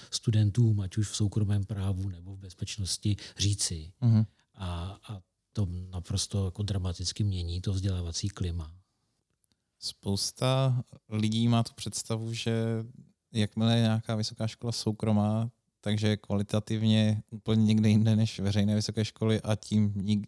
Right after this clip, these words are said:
Speaker 2: je, jinde, myslím, mnohem hůř. Eh, jak, jak se na to díváte vy jako, jako to rektor, eh, soukromé vysoké školy?
Speaker 1: Já myslím, že kvalita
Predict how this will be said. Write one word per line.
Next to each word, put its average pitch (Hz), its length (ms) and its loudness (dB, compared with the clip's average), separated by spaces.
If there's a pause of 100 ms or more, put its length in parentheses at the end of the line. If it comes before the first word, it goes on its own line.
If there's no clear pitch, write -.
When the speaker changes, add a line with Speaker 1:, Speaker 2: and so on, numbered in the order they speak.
(120)
Speaker 2:
je, 101 220 -4 (100)
jinde, 110 440 6
myslím, 104 520 4
mnohem 107 260 4
hůř. 104 460 -4 (120)
Eh, 92 360 -8 (1000)
jak, 104 180 -2 (680)
jak 110 180 -2
se - 120 6
na 131 120 4
to 123 120 -2
díváte 107 400 2
vy 98 140 2
jako, 98 360 -2
jako 95 240 -4 (200)
to 104 140 2
rektor, 101 440 2
eh, 98 360 -2 (160)
soukromé 98 420 -2
vysoké - 300 -8
školy? - 260 -12 (1040)
Speaker 1:
Já 113 40 0
myslím, 131 200 4
že 147 80 10
kvalita 135 760 10